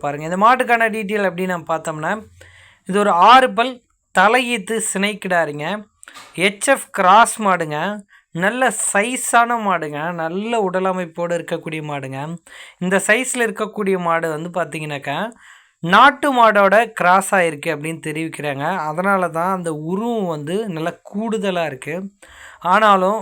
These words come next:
மாட்டை பொறுத்தளவுல நல்ல கறவை திறன் வரக்கூடிய மாடு அப்படின்னு சொல்றாருங்க. தலைச்சனுக்கே பதிமூணுலேருந்து பதினைந்து லிட்டர் கறவை டெஃபினட்டா எடுத்துக்கலாம் அப்படின்னு சொல்லியிருக்காங்க.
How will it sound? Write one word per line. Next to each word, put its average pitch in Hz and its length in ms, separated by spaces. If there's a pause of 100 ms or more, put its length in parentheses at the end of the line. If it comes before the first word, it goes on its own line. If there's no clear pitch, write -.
(140)
மாட்டை 202 340
பொறுத்தளவுல 185 540 (140)
நல்ல 175 180 (180)
கறவை 196 320 (120)
திறன் 196 280
வரக்கூடிய 170 440 (100)
மாடு 147 240
அப்படின்னு 135 320
சொல்றாருங்க. 131 420 (640)
தலைச்சனுக்கே 208 640 (120)
பதிமூணுலேருந்து 208 680 (120)
பதினைந்து 202 500
லிட்டர் 151 360
கறவை 190 260 (100)
டெஃபினட்டா 170 500
எடுத்துக்கலாம் 147 440
அப்படின்னு 131 320
சொல்லியிருக்காங்க. 135 520